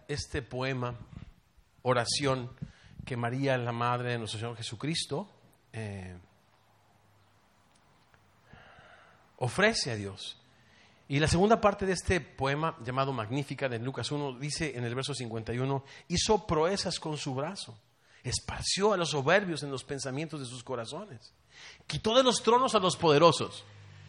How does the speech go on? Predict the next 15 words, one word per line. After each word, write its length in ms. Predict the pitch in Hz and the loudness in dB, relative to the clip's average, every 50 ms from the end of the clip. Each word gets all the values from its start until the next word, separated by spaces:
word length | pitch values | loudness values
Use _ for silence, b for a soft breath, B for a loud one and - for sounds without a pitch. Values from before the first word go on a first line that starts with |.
| - - - - - - - - - - - - - - - | -20 -20 -18 -18 -16 -14 -14 -14 -14 -14 -14 -16 -16 -10 0
exaltó 760 | - 139 - - 170 156 156 135 - 220 226 247 269 262 - - - - - - - - - | 0 2 6 10 10 10 10 10 8 8 10 10 8 6 2 -4 -16 -18 -20 -20 -20 -12 0
a 80 | - 139 | 0 2
los 180 | 151 151 135 - | 2 4 2 2
efraínes, 1080 | 160 - 170 156 151 156 170 185 190 170 131 107 - - - - - - - - - - _ _ _ _ _ _ _ b b b b b b | 0 4 4 6 6 6 6 4 4 2 2 0 -4 -6 -8 -10 -10 -10 -12 -14 -16 -20 _ _ _ _ _ _ _ b b b b b b
a 120 | b 147 | b 4
los 180 | 190 196 - - | 6 6 6 6
hambrientos 560 | 196 196 196 208 240 262 240 - 285 - - | 4 4 6 4 4 4 4 2 0 0 2
colmó 360 | - 208 180 170 175 185 196 | 4 4 4 4 4 4 4
de 100 | 190 175 | 4 4
bienes, 520 | 175 196 220 233 226 175 135 - - - _ _ _ _ _ _ b b b b b b b b - | 4 4 2 2 0 -2 -6 -8 -14 -18 _ _ _ _ _ _ b b b b b b b b -18
a 60 | - | -16
los 200 | - - - - | -14 -14 -12 -4
ricos 640 | - 151 214 214 - 247 262 285 302 - - - - - - b b b b b b b b b b _ _ _ - | 4 6 6 6 8 6 6 6 6 4 -2 -6 -8 -14 -18 b b b b b b b b b b _ _ _ -6
envió 280 | 170 196 190 208 254 | -4 0 2 4 6
vacíos 760 | 254 262 247 - 269 294 285 254 254 240 - - - - - | 6 6 6 6 6 6 6 6 4 4 0 -6 -8 -10 -14